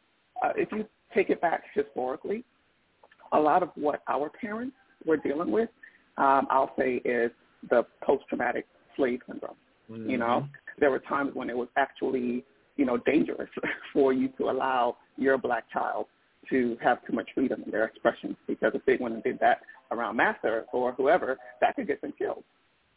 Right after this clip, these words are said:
Speaker 1: you know? So
Speaker 2: Mm-hmm.
Speaker 1: it was necessary, you know, to an extent in our history for us to, you know, force our children into this kind of compliance and obedience. But that's not where we are anymore. The kinds of,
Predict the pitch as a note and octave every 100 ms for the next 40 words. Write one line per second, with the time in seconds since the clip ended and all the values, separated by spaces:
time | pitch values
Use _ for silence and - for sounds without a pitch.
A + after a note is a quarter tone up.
0 | _ E3+ A2+ B2 - _ _ - - C#3+
1 | C#3+ C#3 C3+ G#2 C#3 C#3 D#3 G3+ G3+ -
2 | G2 - - _ _ D3 C#3 B2+ - B2
3 | A#2+ - - A2+ A#2+ A2+ - A3 A3 -
4 | A#2+ A#2+ - - _ - A#2+ B2 - -
5 | A2+ A#2 - _ - B2+ A#2 A2+ - -
6 | - - - - _ D3+ C#3+ - A2+ -
7 | G3 G#3 B2 C#3 _ _ B2+ - C3 C3+
8 | - - C3 - - - - - - -
9 | - - - - - - A#3+ - - -
10 | _ _ _ - D#3+ D3 - _ _ _
11 | _ _ _ - E3 - D#3+ D3+ D3 C3+
12 | F3+ A2+ G#2+ A2 - - _ - C#3 -
13 | - E3+ E3+ E3+ - C3+ C3+ C3